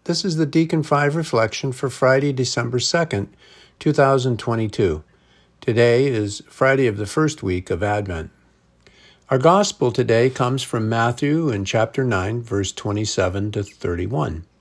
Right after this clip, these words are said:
As Jesus passed by, two blind men followed him, crying out, "Son of David, have pity on us." And when he entered the house, the blind men approached him,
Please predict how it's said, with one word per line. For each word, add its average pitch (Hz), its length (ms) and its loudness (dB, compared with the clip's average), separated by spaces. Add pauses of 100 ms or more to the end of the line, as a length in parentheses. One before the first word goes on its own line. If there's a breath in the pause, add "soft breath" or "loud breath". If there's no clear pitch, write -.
(1400 soft breath)
As 143 140 4
Jesus 196 420 2
passed 151 460 0
by, 98 340 2
two 131 280 0
blind 123 400 0
men 107 220 -2
followed 139 420 0
him, 107 180 -2
crying 123 400 0
out, 98 300 -2 (180)
"Son 214 340 0
of 139 160 0
David, 147 420 4
have 156 340 -2
pity 175 280 4
on 101 200 0
us." 82 340 -6 (880 soft breath)
And 104 100 -2
when 113 120 0
he 113 100 0
entered 135 300 2
the 107 80 2
house, 127 400 4
the - 100 -8
blind 127 400 2
men 117 160 0
approached 143 540 2
him, 104 340 -4